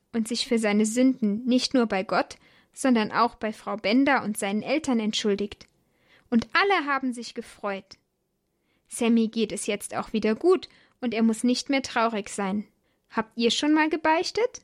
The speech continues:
Es tut gut zu wissen, dass Gott uns in der Beichte alle Sünden vergibt und wir wieder von vorne anfangen dürfen.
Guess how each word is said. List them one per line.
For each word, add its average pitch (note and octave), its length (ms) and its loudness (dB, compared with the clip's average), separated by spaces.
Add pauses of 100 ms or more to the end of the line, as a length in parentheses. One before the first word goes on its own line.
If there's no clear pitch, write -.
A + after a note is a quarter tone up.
Es A3+ 140 -6
tut - 260 -4
gut A4 240 2
zu B3 180 -4
wissen, B3 320 0
dass G3+ 240 -6
Gott A#3 220 -2
uns G#3+ 180 -4
in G3+ 120 -2
der G3+ 100 0
Beichte F#3+ 520 -2
alle C#4 260 2
Sünden A3+ 360 0
vergibt A3 540 -6 (460)
und A3+ 160 4
wir A#3 160 4
wieder A3+ 220 0
von A3+ 200 0
vorne G3 380 0
anfangen G3 500 -4
dürfen. G3+ 420 -2